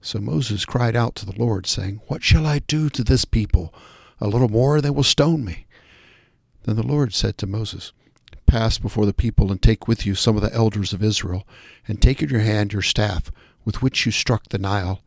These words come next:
and go. Behold, I will stand before you there on the rock at Horeb, and you shall strike the rock, and water will come out of it, that the people may drink." And Moses did so in the sight of the elders of Israel. He named the place Massah and Meribah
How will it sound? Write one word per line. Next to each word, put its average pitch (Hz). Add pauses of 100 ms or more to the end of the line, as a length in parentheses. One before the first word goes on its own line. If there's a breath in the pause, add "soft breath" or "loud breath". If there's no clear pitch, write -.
(140)
and 95
go. 87 (420 loud breath)
Behold, 104
I 95
will 98
stand 104
before 101
you 107
there 113
on 107
the 98
rock 113
at 95
Horeb, 104 (300 loud breath)
and 104
you 107
shall -
strike -
the 107
rock, 104 (260 loud breath)
and 98
water 123
will 110
come 101
out 101
of 85
it, - (180)
that -
the -
people 90
may 92
drink." 104 (800 soft breath)
And 95
Moses 131
did 127
so 90
in 104
the 95
sight 131
of -
the -
elders 120
of 98
Israel. 90 (720 loud breath)
He -
named 110
the -
place -
Massah 104 (100)
and 104
Meribah 101